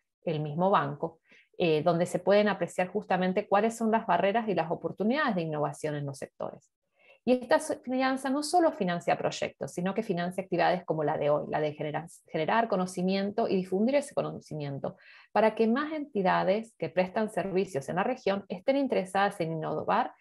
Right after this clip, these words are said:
y adoptar nuevas soluciones. Y al mismo tiempo se motive al sector privado innovador, en particular a las startups, a potenciar y pensar en el desarrollo y aplicación de sus tecnologías digitales en el sector.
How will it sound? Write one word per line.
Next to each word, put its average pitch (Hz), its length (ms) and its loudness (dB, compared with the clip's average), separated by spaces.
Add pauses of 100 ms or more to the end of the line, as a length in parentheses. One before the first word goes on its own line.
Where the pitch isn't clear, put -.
(160)
y 208 100 4
adoptar 202 420 4
nuevas 170 340 0
soluciones. 147 680 -6 (280)
Y 220 80 4
al 247 160 6
mismo 311 380 0
tiempo 202 440 -2
se 170 160 -2
motive 170 460 0
al 143 100 -2
sector 156 380 -6
privado 165 340 0
innovador, 180 640 2 (400)
en 175 120 -4
particular 160 400 2
a 151 80 0
las - 160 -6
startups, - 680 -2 (320)
a 196 360 4
potenciar 220 840 2 (120)
y 185 140 0
pensar 190 440 4
en 240 120 4
el 185 140 2
desarrollo 175 640 2
y 220 40 4
aplicación 170 580 -2
de 165 100 -2
sus 240 280 -2
tecnologías 226 580 0
digitales 202 720 -2 (280)
en 175 200 2
el 160 140 0
sector. - 440 -8